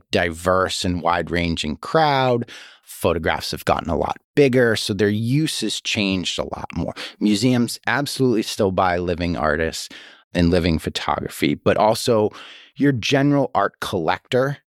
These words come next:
is far more able to just buy certain photographs for this and that house that will fit with the new collection just fine. They're very much in the contemporary dialogue.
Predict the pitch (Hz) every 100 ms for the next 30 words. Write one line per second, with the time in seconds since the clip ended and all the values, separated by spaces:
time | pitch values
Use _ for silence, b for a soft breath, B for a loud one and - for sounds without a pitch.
0 | _ 104 - - - 127 127 131 127 120
1 | 107 101 95 92 90 - _ _ 107 104
2 | 92 95 - 104 87 95 - - 92 85
3 | 87 85 85 85 80 - - - 113 -
4 | 87 - 95 87 80 87 85 78 - -
5 | - - 82 85 82 80 B B B _
6 | - 92 - 95 87 80 - - 82 78
7 | - - - 98 - - 147 135 123 -
8 | 110 101 101 104 98 - 90 87 - 92
9 | 87 76 - 73 - - - - 73 -
10 | B B 104 101 95 104 107 110 104 92
11 | - 98 90 - - 82 - 80 - 107
12 | - - - - 50 -